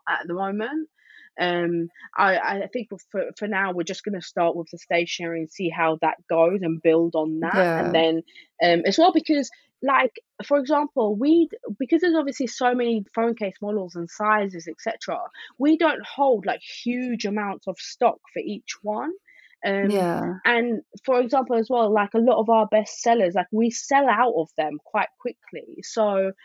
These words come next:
Speaker 1: we don't wanna get into a point where we're, like, ordering loads of stock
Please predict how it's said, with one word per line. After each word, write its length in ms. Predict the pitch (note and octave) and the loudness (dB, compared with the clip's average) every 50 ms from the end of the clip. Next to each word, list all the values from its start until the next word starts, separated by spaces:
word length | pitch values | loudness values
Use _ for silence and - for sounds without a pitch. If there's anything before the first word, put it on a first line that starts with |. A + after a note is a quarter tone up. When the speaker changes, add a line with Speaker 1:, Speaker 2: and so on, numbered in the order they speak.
| - - _ _ _ _ - | -20 -20 _ _ _ _ -4
Speaker 1:
we 220 | A3 G#3 C4+ C#4 | -2 0 2 4
don't 140 | D4 C#4 A#3 | 4 4 4
wanna 160 | B3+ B3 A#3+ | 2 0 0
get 140 | A#3 B3+ - | 0 0 -2
into 160 | A3 - A3+ F#3+ | 0 -4 -4 -6
a 20 | |
point 300 | - - B3+ B3+ A3+ - | -4 -4 -4 -2 -2 0
where 160 | G3 G3 F#3+ | 0 0 2
we're, 260 | G3 G#3+ G3+ G3 G3 | 2 0 2 2 2
like, 360 | G3+ G3 F#3+ F#3+ F#3 - _ - - | 0 0 0 -2 -4 -6 _ -6 -2
ordering 460 | A#3+ B3 A#3+ A#3 A#3+ A#3 A3+ A3+ G#3+ | 0 0 2 2 2 4 4 4 4
loads 400 | A3 G#3+ A3+ A3+ A3 A3+ G3+ - | 4 4 4 4 2 0 0 -4
of 80 | G3 - | -10 -12
stock 600 | - - - - A#3+ F#3+ D3+ A2 - - - | -10 -8 -4 -2 -2 -2 -2 -6 -6 -8 -10